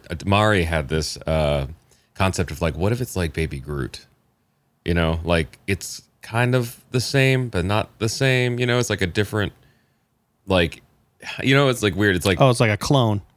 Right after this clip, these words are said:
Speaker 1: kind of, in a
Speaker 2: Okay.
Speaker 1: sense, or like a, like a, it's like that, you know, it's like a Neo or something, you know, it's like the one, you know, like, that position is filled
Speaker 2: There
Speaker 1: the
Speaker 2: are
Speaker 1: same
Speaker 2: other
Speaker 1: way.
Speaker 2: Yoda species within the
Speaker 1: Yeah.
Speaker 2: extended universe,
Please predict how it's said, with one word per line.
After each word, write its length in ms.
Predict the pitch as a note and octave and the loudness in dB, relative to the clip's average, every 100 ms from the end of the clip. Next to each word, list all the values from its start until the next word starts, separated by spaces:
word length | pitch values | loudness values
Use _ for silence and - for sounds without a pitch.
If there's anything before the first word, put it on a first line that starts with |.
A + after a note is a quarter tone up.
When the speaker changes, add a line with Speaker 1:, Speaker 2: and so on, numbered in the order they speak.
| _ _ _ - | _ _ _ -2
Speaker 1:
kind 260 | D3 D3 | 0 2
of, 260 | F3+ E3 - | 2 -2 2
in 40 | C#3 | 4
a 20 | |
Speaker 2:
Okay. 200 | C3+ - | 6 4
Speaker 1:
sense, 380 | G#2 E3+ E3 - | 4 4 2 0
or 160 | A#2 | 2
like 220 | A#2 G#2+ G2 | 4 4 2
a, 60 | |
like 260 | F2+ G2 F#2 | 2 2 2
a, 280 | F2 E2+ - | 2 2 2
it's 180 | F#2+ E2+ | 0 2
like 180 | F#2+ E2+ | 0 4
that, 260 | F#2 F2 - _ _ _ _ | 2 2 -4 _ _ _ _
you 80 | G2+ | 2
know, 60 | F#2+ | 2
it's 100 | F#2 | 4
like 200 | F#2 E2+ | 2 2
a 100 | F#2 | 0
Neo 500 | F2+ E2+ E2 E2 E2 | 2 0 2 2 2
or 140 | E2+ | 0
something, 340 | E2 E2 E2+ E2+ | 0 -4 -2 0
you 60 | |
know, 80 | E2+ | 0
it's 80 | D#2+ | 0
like 180 | D#2+ D#2 | -2 -2
the 120 | E2 - F2+ | -2 -4 -4
one, 300 | E2 E2 E2+ | 0 0 2
you 80 | F#2 | 2
know, 100 | F2 | 4
like, 220 | E2+ D#2+ | 2 2
that 300 | F2+ E2+ - _ _ _ | 2 2 0 _ _ _
position 460 | - E2+ E2 - E2 | -6 -2 -2 -2 -2
is 140 | D#2+ - | -2 -4
filled 480 | - F2 F2 D2+ - _ _ _ | 0 2 2 -2 -10 _ _ _
Speaker 2:
There 160 | G3 G#3 | 0 0
Speaker 1:
the 60 | - | 2
Speaker 2:
are 180 | E3+ - | 2 4
Speaker 1:
same 80 | C3+ | 4
Speaker 2:
other 100 | C3 | 6
Speaker 1:
way. 200 | B2 F2+ F2 B1+ D2+ | 4 2 -2 -14 -10
Speaker 2:
Yoda 360 | A#2+ B2 C3+ A2+ | 2 4 4 2
species 560 | - C3 C3+ - A2 G#2+ | 2 2 2 2 0 2
within 580 | A2 B2 A#2+ A2 A2 | 2 4 4 2 2
the 80 | A2 G#2 | 2 4
Speaker 1:
Yeah. 140 | F2 | 4
Speaker 2:
extended 400 | D#2 D2+ A2 G2+ | 4 2 2 0
universe, 580 | G#2 A2+ G#2 G#2 G2+ | 2 2 4 0 -2